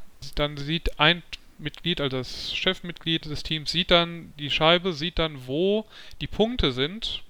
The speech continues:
Also wenn wir haben so einen Halbkreis und wenn das jetzt ziemlich weit links ist,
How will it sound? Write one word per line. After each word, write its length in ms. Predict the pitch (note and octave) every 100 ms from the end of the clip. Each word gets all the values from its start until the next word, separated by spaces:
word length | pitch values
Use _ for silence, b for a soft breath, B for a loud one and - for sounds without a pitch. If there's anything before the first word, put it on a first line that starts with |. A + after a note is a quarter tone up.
| -
Also 280 | C3+ C3+
wenn 160 | C3 C#3+
wir 140 | C3+
haben 200 | C3 C#3
so 60 | C#3
einen 100 | A#2+
Halbkreis 760 | C3 F#3+ - G3 G3 G3+ - - B B B B
und 140 | - C#3
wenn 120 | D#3
das 160 | D3+ C#3
jetzt 300 | D3 - -
ziemlich 260 | F3 D#3
weit 140 | B2 -
links 300 | A#3 C#4 -
ist, 640 | A#3 A3 - - -